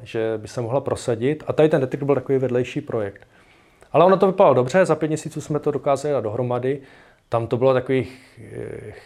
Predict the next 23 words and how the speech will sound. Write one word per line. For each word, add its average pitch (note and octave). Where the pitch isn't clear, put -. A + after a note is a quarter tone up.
chytrý C3+
design, B2+
bych A#2
řekl, B2+
že G2+
jsme B2
tam A#2+
měli B2
tři -
levely, A#2+
ale A#2+
tím, A#2+
jak B2
jsme B2+
to B2+
různě B2
zavírali, A#2+
otevírali A#2+
a A#2
udělali A#2
jsme B2
tam A2+
různý A2+